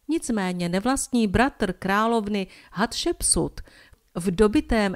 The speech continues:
Egyptě vládnoucí drakoniánský faraon Tutmosis třetí, posléze úspěšně zaútočil na chrám královny Hatšepsut a schránku úmluvy jí opětovně ukradl –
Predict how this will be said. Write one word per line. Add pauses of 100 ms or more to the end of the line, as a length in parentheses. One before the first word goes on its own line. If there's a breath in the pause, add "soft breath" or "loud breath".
Egyptě
vládnoucí
drakoniánský
faraon (300 loud breath)
Tutmosis
třetí, (320 loud breath)
posléze
úspěšně
zaútočil (260 loud breath)
na
chrám
královny
Hatšepsut (380 loud breath)
a
schránku
úmluvy
jí
opětovně
ukradl –